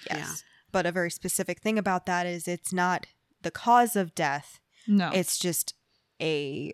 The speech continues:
Speaker 1: harbinger of it. It's, it's
Speaker 3: Mm-hmm.
Speaker 1: declaring it.
Speaker 2: And the way you described,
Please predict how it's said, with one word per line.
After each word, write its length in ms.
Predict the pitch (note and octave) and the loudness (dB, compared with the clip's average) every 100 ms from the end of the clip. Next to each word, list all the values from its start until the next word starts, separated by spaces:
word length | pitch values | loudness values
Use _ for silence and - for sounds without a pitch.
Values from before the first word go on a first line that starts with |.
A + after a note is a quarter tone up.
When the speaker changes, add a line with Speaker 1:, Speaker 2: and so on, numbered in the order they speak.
| - | -8
Speaker 1:
harbinger 640 | - F3+ D#3+ D#3 D3 A#2 | 0 2 2 -2 -2 -2
of 120 | A2+ | -2
it. 140 | A#2 | -2
It's, 400 | E2 C3 - - - | -2 -4 -4 -8 -6
it's 360 | D3 G3 D#3+ | 0 2 2
Speaker 3:
Mm-hmm. 320 | F3+ F3+ F3 E3 | 2 0 -4 -6
Speaker 1:
declaring 640 | E3+ - F3+ D#3 C#3+ - | -6 -6 -4 -4 -4 -6
it. 340 | - - - - - - - | -8 -8 -12 -14 -20 -20 -6
Speaker 2:
And 160 | G#3 A3 | 0 0
the 40 | |
way 120 | A3 | 0
you 120 | C#4+ C4+ | -2 -2
described, 680 | D#3+ - D#3 D#3 D#3 D#3+ | -2 -2 0 2 0 -2